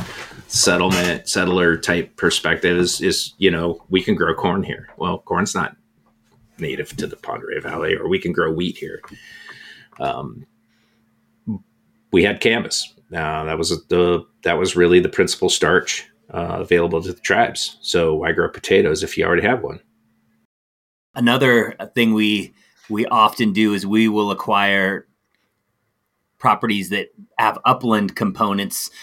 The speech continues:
Speaker 2: that have, uh, have not seen fire in a really long time. The Kalispel were, um, historically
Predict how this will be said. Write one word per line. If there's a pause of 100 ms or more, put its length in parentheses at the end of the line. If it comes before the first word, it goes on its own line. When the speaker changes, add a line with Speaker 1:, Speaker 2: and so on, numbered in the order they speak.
(300)
Speaker 2:
that
have,
uh, (580)
have
not
seen
fire
in
a
really
long
time.
The
Kalispel
were, (480)
um, (120)
historically